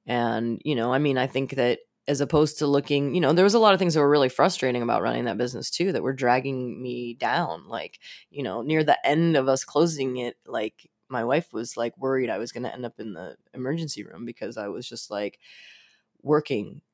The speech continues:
too much. Um, that, you know, I mean, she actually said to me, "You may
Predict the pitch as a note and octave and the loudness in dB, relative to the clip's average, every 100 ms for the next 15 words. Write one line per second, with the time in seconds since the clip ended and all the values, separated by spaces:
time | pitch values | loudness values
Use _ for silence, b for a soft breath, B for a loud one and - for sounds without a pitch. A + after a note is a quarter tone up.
0 | _ _ _ _ _ - D#3+ A3+ C#4+ - | _ _ _ _ _ -6 0 0 -2 -6
1 | - b b b _ - D3 C3+ B2+ A#2+ | -10 b b b _ 4 6 6 4 0
2 | C3+ D3 E3 _ _ _ - D3+ - - | -4 -8 -10 _ _ _ -2 0 0 0
3 | F#3+ C#3 E3 E3 - G#3+ G3+ G#3 F#3+ F3+ | 2 6 8 6 8 6 6 4 6 10
4 | E3+ E3 F3+ E3 D#3 D3+ D3+ D3 - _ | 8 8 4 4 4 4 2 0 -6 _
5 | _ _ D3 D3+ E3+ F3 E3+ E3+ F#3 - | _ _ -4 4 6 8 8 8 6 6